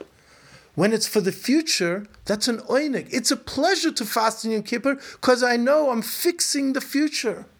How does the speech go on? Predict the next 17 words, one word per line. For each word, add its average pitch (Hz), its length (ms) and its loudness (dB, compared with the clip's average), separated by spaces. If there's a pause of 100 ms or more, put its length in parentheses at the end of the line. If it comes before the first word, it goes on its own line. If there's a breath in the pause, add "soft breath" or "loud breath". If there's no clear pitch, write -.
(520 soft breath)
So - 180 -6
the 123 100 -6
Chasam 165 400 -4
Sofer 170 360 -4
says, 180 340 -2
so 233 460 0
too, 240 600 -4 (520 loud breath)
on 202 160 0
Asara 220 500 0
B'Tevis, 208 800 -4 (380 loud breath)
you're 185 140 2
fasting 226 720 -2
not 302 220 0
to 254 100 0
commemorate 214 720 0
the 175 100 -2
past. - 600 -2